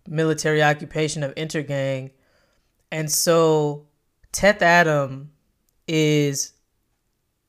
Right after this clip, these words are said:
a person who, in his previous life and in his previous ways of being, was powerless, was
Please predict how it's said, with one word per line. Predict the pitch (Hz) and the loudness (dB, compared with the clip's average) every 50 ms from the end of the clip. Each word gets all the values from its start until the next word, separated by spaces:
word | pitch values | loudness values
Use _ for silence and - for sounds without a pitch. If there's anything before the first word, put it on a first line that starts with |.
| _ _ _ _ _ _ _ _ _ - | _ _ _ _ _ _ _ _ _ -12
a | 160 156 | -12 -10
person | 156 - - - 180 185 190 185 - 175 160 151 147 147 143 139 143 - _ _ _ _ _ _ _ _ _ | -10 -8 -2 0 2 2 2 2 0 -2 -2 -2 -2 -4 -4 -8 -10 -16 _ _ _ _ _ _ _ _ _
who, | _ - - 180 180 175 170 170 165 165 160 156 151 147 151 - _ _ _ _ _ _ _ _ _ _ _ | _ -8 -4 -2 0 0 0 0 0 0 -2 -2 -4 -4 -6 -10 _ _ _ _ _ _ _ _ _ _ _
in | - 170 170 156 | -4 -2 -2 0
his | 156 160 151 - | -2 -2 -4 -6
previous | - - 196 202 190 165 175 160 147 - | -6 -4 -2 -2 0 0 0 0 0 2
life | 170 170 165 165 147 | 4 4 4 4 4
and | 156 151 156 | 0 -2 -2
in | 156 | -2
his | 156 147 147 | -4 -4 -6
previous | - - 175 170 156 160 151 151 - | -8 -6 -4 -4 -2 -4 -4 -4 -2
ways | 160 156 151 147 | 0 0 0 0
of | 151 139 131 127 | -2 -4 -4 -4
being, | 147 147 160 160 160 156 143 147 143 135 | -4 -2 0 0 0 -2 -2 -4 -8 -6
was | 139 143 147 147 147 143 143 143 143 139 135 - - - _ _ _ _ _ _ _ _ _ _ _ _ _ _ _ _ _ _ _ _ _ _ _ _ _ _ - | -2 0 2 2 2 2 0 -2 -4 -4 -6 -6 -8 -8 _ _ _ _ _ _ _ _ _ _ _ _ _ _ _ _ _ _ _ _ _ _ _ _ _ _ -8
powerless, | - - - 175 185 190 175 156 143 135 135 139 190 269 403 - - - - - _ _ _ _ _ _ _ _ _ _ _ _ _ | -6 0 4 6 6 6 6 4 2 2 2 2 2 2 2 -2 -4 -4 -6 -8 _ _ _ _ _ _ _ _ _ _ _ _ _
was | 196 160 151 156 160 160 156 156 156 156 151 151 147 143 139 - - - - | -8 -4 0 2 4 4 4 2 2 2 2 0 0 -2 -2 -4 -4 -4 -6